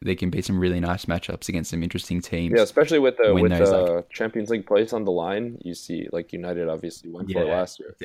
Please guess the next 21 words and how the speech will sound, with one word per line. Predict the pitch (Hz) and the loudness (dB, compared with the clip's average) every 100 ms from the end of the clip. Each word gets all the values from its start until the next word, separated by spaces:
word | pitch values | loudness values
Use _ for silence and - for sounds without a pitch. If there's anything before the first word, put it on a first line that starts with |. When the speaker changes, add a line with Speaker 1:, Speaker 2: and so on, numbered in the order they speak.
| - | -2
Speaker 1:
And | 95 | 0
you | 92 | 0
see | 87 | -4
teams | 90 - 92 92 | -8 -10 -14 -6
really | 92 90 | -4 0
go | 90 90 | 2 2
for | - 87 85 | 2 2 2
it. | 82 - _ _ _ _ | 0 -6 _ _ _ _
Speaker 2:
And | - 107 | -2 0
Anderlecht | 143 170 135 - | 2 4 4 4
pushed | 151 165 - | 2 2 0
them | 90 87 | -2 -2
in | 90 | -2
the, | 92 90 | 0 0
in, | 95 92 92 90 - | -2 -6 -6 -8 -8
what | 95 | -6
was | 95 | -6
it, | 92 - | -10 -6
the, | 92 87 87 - _ - | -4 -2 -4 -10 _ -12
the | |
quarterfinals. | 92 110 107 - 110 117 90 87 | -2 0 0 0 0 0 -4 -12